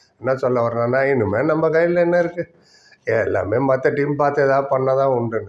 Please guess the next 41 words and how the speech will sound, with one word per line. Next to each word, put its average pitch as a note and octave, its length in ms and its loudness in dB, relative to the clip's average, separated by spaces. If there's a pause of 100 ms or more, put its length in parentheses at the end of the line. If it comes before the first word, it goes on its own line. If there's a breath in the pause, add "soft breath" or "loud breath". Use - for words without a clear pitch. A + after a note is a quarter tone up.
நேத்து C#3 240 -2
நான் C3+ 140 0
ப்ரிவியூலயே F3 400 0
சொன்னேன், D3 480 0 (480 loud breath)
"What C#3 120 2
is D3+ 220 0
in D3 60 4
your C#3+ 200 2
hand, D3 340 0
you B2+ 220 0
do C3+ 160 4
it." G#2+ 80 -2
உங்க C3 200 -2
கையில D3 220 0
என்ன C#3+ 240 2
இருக்கோ C#3 80 0
அதை C3 340 0
முடிங்க. C#3+ 200 0
அதை B2 340 0
விட்டுட்டு C#3+ 500 0 (260 loud breath)
அவங்க C3+ 280 2
இவங்ககிட்ட C3+ 260 2
தோக்கணும், C#3 520 0
அவங்க C#3+ 220 2
மூணு C#3+ 260 0
பாயிண்ட் C#3 320 -2
மைனஸ்ல C#3+ 380 0
போகணும், C#3+ 300 0
அங்க C#3+ 220 0
டை C#3+ 200 -2
ஆகணும், D3 360 0
இங்க D3 140 2
டிரா D3 200 -4
ஆகணும், D3 440 0 (380 loud breath)
அங்க D3+ 260 2
இது D3+ 180 2
ஆகணும், D3 340 2
அப்படி D3 200 -2
இப்படின்னா D3+ 400 -2 (140)
எங்கேருந்து F3 400 -2
ஜெயிக்கிறது? G2 380 -6